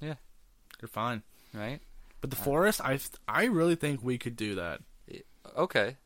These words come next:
Speaker 2: Mm.
Speaker 1: Well, so context for the forest, too, before we hop into this a bit.
Speaker 2: Yeah.
Speaker 1: Uh, for, for the viewers here,
Speaker 2: Yeah,
Speaker 1: the
Speaker 2: yeah.
Speaker 1: listeners. Uh, it's another survival game where you spawn in, sorry, you, like, your plane clash, uh, crashes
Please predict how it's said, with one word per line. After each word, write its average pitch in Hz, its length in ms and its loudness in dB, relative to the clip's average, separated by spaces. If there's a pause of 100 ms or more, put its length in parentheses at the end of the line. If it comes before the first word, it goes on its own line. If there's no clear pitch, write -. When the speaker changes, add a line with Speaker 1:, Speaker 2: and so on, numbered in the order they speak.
Speaker 2:
Mm. 95 60 -4
Speaker 1:
Well, 135 140 4
so 139 240 2
context 160 480 0
for 127 80 -4
the 110 80 -2
forest, 104 340 -2
too, 98 100 -4
before 98 240 -8
we 98 60 -2
hop 98 220 -2
into 95 100 -4
this - 180 -10
a - 40 -12
bit. - 180 -6 (240)
Speaker 2:
Yeah. 123 160 -8 (260)
Speaker 1:
Uh, 101 500 0 (220)
for, 104 360 0 (240)
for 104 120 -4
the 98 100 -4
viewers 101 420 -4
here, 107 300 0 (100)
Speaker 2:
Yeah, 196 180 6
Speaker 1:
the 120 60 6
Speaker 2:
yeah. 104 60 6
Speaker 1:
listeners. 110 440 -2 (720)
Uh, 107 320 2
it's - 160 -2
another 139 220 0
survival 110 480 0
game 110 300 -4 (180)
where 104 160 -2
you 104 280 -4
spawn 110 600 -2
in, 104 460 -6 (720)
sorry, 101 240 0
you, 110 80 -2
like, 110 180 -2
your 120 80 0
plane 175 220 0
clash, 95 400 0
uh, 101 220 2
crashes 95 520 -4